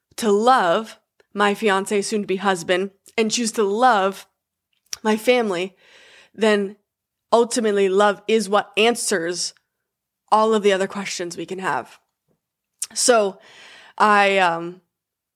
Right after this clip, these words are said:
just wanted to share that with you guys, because even me getting to have that final conversation with my father-in-law was an extreme gift. Not only was the words he said, but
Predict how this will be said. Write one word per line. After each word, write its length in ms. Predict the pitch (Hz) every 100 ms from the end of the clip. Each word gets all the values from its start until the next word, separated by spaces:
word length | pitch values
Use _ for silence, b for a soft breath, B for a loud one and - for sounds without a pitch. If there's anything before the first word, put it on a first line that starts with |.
| _ _ _ _ -
just 160 | 214 247
wanted 160 | 254
to 60 | 196
share 200 | 247 240
that 160 | 180
with 140 | 190 196
you 80 | 170
guys, 280 | 160 180 - _
because 440 | 240 233 226 208 - -
even 540 | 269 262 269 240 214 - _
me 200 | 220 220
getting 300 | 196 226 220
to 80 | 196
have 520 | - - 269 311 262
that 260 | 214 - -
final 200 | 202 185
conversation 600 | 208 175 185 180 185 160
with 160 | 185 190
my 100 | 190
father-in-law 580 | 208 180 185 180 165
was 300 | 160 175 175 B B B B B 208
an 120 | 214
extreme 460 | 196 - 226 208
gift. 500 | 185 - 208 170 -
Not 200 | 202 214
only 220 | 202 214 196
was 220 | 196 180
the 100 | 180
words 260 | 190 180
he 80 | 196
said, 360 | 185 190 165 170
but 280 | 185 -